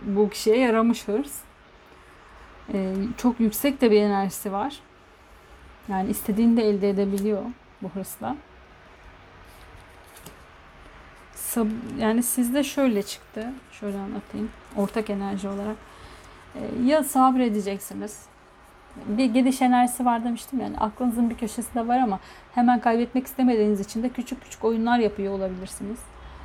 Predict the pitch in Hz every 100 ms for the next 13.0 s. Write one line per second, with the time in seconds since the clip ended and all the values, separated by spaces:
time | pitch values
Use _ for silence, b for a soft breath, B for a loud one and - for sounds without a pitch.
0 | - 226 226 220 226 254 233 220 254 262
1 | - 247 254 254 254 247 233 240 247 240
2 | 233 240 226 220 226 240 B B B -
3 | - - 240 240 226 214 - 233 302 -
4 | 214 196 190 202 196 190 190 190 185 190
5 | 190 170 185 185 - 185 208 196 202 208
6 | 214 208 214 208 208 196 202 196 202 208
7 | - 208 202 208 196 208 208 202 208 -
8 | 202 202 202 - 202 226 247 208 B B
9 | B B - 208 196 190 202 196 208 -
10 | - 233 - - 240 226 214 226 240 -
11 | - - - 208 214 208 220 208 202 202
12 | 202 - 202 190 190 220 254 - -